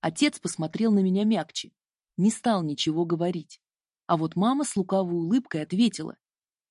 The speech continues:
«Ты все правильно сделал, мы поможем. Я так понимаю, мне надо помочь с переодеванием?» И хотя они оба были явно взволнованы, но хитреца и язвительность в голосе никуда не делась.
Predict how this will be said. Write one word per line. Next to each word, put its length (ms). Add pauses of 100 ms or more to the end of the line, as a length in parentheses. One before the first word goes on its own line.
(760)
«Ты 120
все 180
правильно 500
сделал, 420
мы 140
поможем. 520 (320)
Я 140
так 200
понимаю, 520
мне 200
надо 220
помочь 440
с 60
переодеванием?» 880 (1160)
И 60
хотя 360
они 200
оба 260
были 260
явно 420
взволнованы, 840 (420)
но 220
хитреца 580
и 80
язвительность 840
в 80
голосе 460
никуда 360
не 160
делась. 460